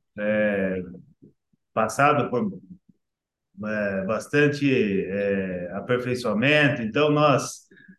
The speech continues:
também, lá no fundo, nós já sentimos isso, né? Que quando nós temos que mexer com as coisas espirituais envolvendo o reino de Deus, né, nós podemos ter certeza que a, a tribulação vai vir, né?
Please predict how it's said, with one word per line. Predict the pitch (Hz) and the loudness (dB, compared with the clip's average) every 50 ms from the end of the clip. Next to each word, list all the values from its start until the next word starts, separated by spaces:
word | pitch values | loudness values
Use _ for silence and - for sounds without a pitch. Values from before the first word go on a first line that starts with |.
| _ _ | _ _
também, | - 120 117 127 139 147 147 | -4 -2 0 2 2 4 4
lá | 143 147 151 | 4 4 4
no | 151 151 | 2 2
fundo, | 139 143 127 143 151 156 156 | -2 -4 -4 -4 -2 -2 0
nós | 151 156 151 147 | 2 4 6 6
já | 147 151 | 6 4
sentimos | 151 151 160 143 151 151 175 170 170 151 151 | 4 0 0 0 2 2 2 2 4 4 4
isso, | 147 135 143 120 | 4 2 2 0
né? | 117 135 139 139 131 135 | 2 2 2 2 0 -2
Que | - 123 117 117 110 107 104 101 104 101 101 95 - _ _ _ _ _ | -2 -2 -2 0 0 0 0 0 0 -2 -2 -4 -10 _ _ _ _ _
quando | - 123 127 127 139 139 135 | 0 2 2 4 4 4 4
nós | 135 135 139 135 131 123 113 107 - - | 4 6 6 6 4 4 2 -2 -4 -4
temos | - 135 135 135 135 | -2 0 2 2 0
que | - 139 | 0 0
mexer | 135 135 123 127 - 139 139 139 | 0 0 0 0 0 -2 0 2
com | 131 127 | 4 2
as | 117 110 - | 2 2 0
coisas | - 131 135 139 135 123 123 | -2 -2 0 2 2 0 0
espirituais | - - 120 117 - 117 123 135 139 135 127 127 | -2 -2 -2 -2 0 2 4 4 6 4 4 2
envolvendo | 120 117 113 120 113 117 135 135 131 127 | -2 -2 0 0 2 2 2 2 2 2
o | |
reino | 113 123 135 135 127 | 2 0 0 2 2
de | 123 110 104 | 0 -2 2
Deus, | 123 147 156 156 147 156 151 - _ _ _ _ _ _ _ _ _ | 4 4 4 4 2 0 -4 -8 _ _ _ _ _ _ _ _ _
né, | 110 123 127 127 | 0 2 2 4
nós | 127 127 123 - | 4 2 0 0
podemos | - 143 147 143 143 143 | 2 2 2 4 4 4
ter | 147 147 135 | 4 4 4
certeza | 127 131 127 127 131 143 147 151 143 131 127 - | 2 0 -2 0 2 4 6 6 6 4 2 0
que | - 139 139 | 0 2 4
a, | 131 127 113 107 - - - - _ _ _ _ _ _ | 4 4 4 2 0 -6 -12 -16 _ _ _ _ _ _
a | 110 | -6
tribulação | 92 - 131 127 131 139 139 131 123 - 147 151 147 | -2 0 0 2 4 6 6 4 4 4 2 4 6
vai | 160 160 147 | 6 4 4
vir, | 123 123 117 - | 4 2 2 2
né? | 107 123 131 131 | 2 2 0 -2